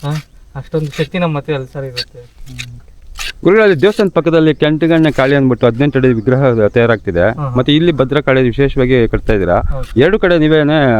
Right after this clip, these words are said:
Speaker 3: ಮಾಡ್ತಾ ಇರೋದು ಅಂದ್ರೆ ಅದು ಹಿಂಗೆ?
Speaker 1: ಹಾ,
Speaker 3: ಯಾರಾದ್ರೂ
Speaker 1: ಸರ್.
Speaker 3: ಕೂಲಿಯವ್ರು ಇಟ್ಕೊಂಡಿದ್ದೀರಾ ಗುರುಗಳೇ?
Speaker 1: ಸರ್ ಕೂಲಿಯವ್ರು ಅಂದ್ರೆ ಯಾರು ಇಲ್ಲ, ಅಂದ್ರೆ ಈ ಹೆಲ್ಪಿಂಗ್ ಇದ್ದಾರೆ.
Speaker 3: ಓಕೆ.
Speaker 1: ಅಂದ್ರೆ ಮಾಡೋರು ಯಾರು ಇಲ್ಲ. ಆ, ಅಮ್ಮನ್ನ ಒಂದು ರೂಪ ಕೊಡೋಂಥವ್ರು ಯಾರು ಇಲ್ಲ.
Speaker 3: ಓಕೆ.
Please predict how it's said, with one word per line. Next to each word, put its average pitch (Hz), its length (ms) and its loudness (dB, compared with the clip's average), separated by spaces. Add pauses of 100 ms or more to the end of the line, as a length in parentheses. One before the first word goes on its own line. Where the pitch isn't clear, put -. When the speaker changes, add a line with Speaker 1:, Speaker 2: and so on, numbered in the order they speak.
(440)
Speaker 3:
ಮಾಡ್ತಾ 131 220 2
ಇರೋದು 120 200 2
ಅಂದ್ರೆ 214 180 0
ಅದು 120 120 0
ಹಿಂಗೆ? 101 140 -4
Speaker 1:
ಹಾ, 214 340 -6
Speaker 3:
ಯಾರಾದ್ರೂ 151 240 2
Speaker 1:
ಸರ್. 143 60 2
Speaker 3:
ಕೂಲಿಯವ್ರು 131 540 2
ಇಟ್ಕೊಂಡಿದ್ದೀರಾ 104 440 -2
ಗುರುಗಳೇ? 151 340 -8
Speaker 1:
ಸರ್ 175 340 -6
ಕೂಲಿಯವ್ರು 196 360 -4
ಅಂದ್ರೆ 185 420 -6
ಯಾರು 139 220 0
ಇಲ್ಲ, 139 240 -6
ಅಂದ್ರೆ 190 540 -4
ಈ 143 220 -8
ಹೆಲ್ಪಿಂಗ್ 190 640 -4
ಇದ್ದಾರೆ. 190 380 0
Speaker 3:
ಓಕೆ. - 360 -14 (300)
Speaker 1:
ಅಂದ್ರೆ 147 540 -6
ಮಾಡೋರು 170 320 0
ಯಾರು 143 180 2
ಇಲ್ಲ. 123 180 -10 (680)
ಆ, 143 200 0
ಅಮ್ಮನ್ನ 180 360 -2
ಒಂದು 165 400 -2
ರೂಪ 165 200 -6
ಕೊಡೋಂಥವ್ರು 151 460 -2
ಯಾರು 123 180 0
ಇಲ್ಲ. 110 160 -12
Speaker 3:
ಓಕೆ. 113 340 -6